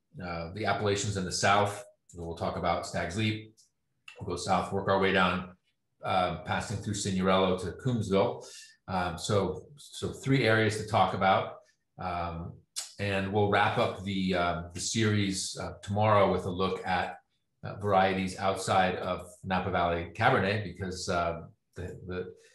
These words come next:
Napa Valley is an extraordinarily, uh, varied place, and it's, it's much more than just Cabernet. So we'll talk about that tomorrow.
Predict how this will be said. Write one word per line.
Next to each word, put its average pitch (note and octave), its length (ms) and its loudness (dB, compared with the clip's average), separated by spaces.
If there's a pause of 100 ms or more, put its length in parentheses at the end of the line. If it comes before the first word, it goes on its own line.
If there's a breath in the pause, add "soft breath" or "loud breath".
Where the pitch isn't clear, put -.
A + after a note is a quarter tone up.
(240 soft breath)
Napa G2+ 200 2
Valley G2+ 200 6
is F#2+ 80 2
an F#2+ 80 0
extraordinarily, G2+ 920 2 (280)
uh, F2+ 220 -12 (100)
varied G#2+ 420 4
place, A2+ 320 0
and F#2 120 -2
it's, - 200 -10
it's - 260 -10
much G2 260 -4
more F#2+ 180 0
than E2+ 140 -2
just F2+ 220 -6
Cabernet. F#2 460 0 (380 loud breath)
So F#2+ 200 -2
we'll G2+ 120 0
talk G#2+ 140 2
about F#3+ 200 2
that - 200 2
tomorrow. G2 640 2